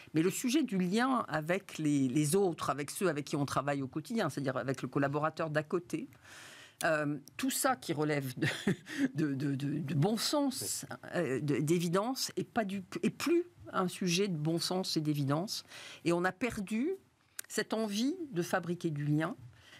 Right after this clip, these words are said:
Speaker 1: Et, euh, et je le relis à quelque, à, il y a une enquête qui a été faite par, euh, Jérôme Fourquet il n'y a pas très longtemps, euh, sur justement l'intérêt au travail, euh, et cetera, et qui est très frappante parce que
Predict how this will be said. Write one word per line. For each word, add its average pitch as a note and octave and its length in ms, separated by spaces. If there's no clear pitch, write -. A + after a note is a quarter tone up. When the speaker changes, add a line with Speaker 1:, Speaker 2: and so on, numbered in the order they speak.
Speaker 1:
Et, F3+ 340
euh, D3+ 460
et E3 80
je F3 100
le A#3 80
relis C4 280
à B3+ 40
quelque, - 380
à, E3+ 180
il D3 60
y F3 60
a G3 40
une G#3+ 140
enquête B3+ 400
qui - 80
a - 20
été F3 180
faite G3+ 260
par, D#3 240
euh, D3 120
Jérôme E3+ 300
Fourquet - 280
il - 40
n'y D#3+ 40
a D#3 40
pas F3+ 100
très - 160
longtemps, E3+ 440
euh, D3 240
sur A3 480
justement F3+ 380
l'intérêt F3 400
au D#3 100
travail, D3 720
euh, C3+ 200
et C3+ 80
cetera, D3+ 520
et E3+ 100
qui - 120
est G3+ 40
très - 160
frappante C#4+ 640
parce - 280
que F#3+ 260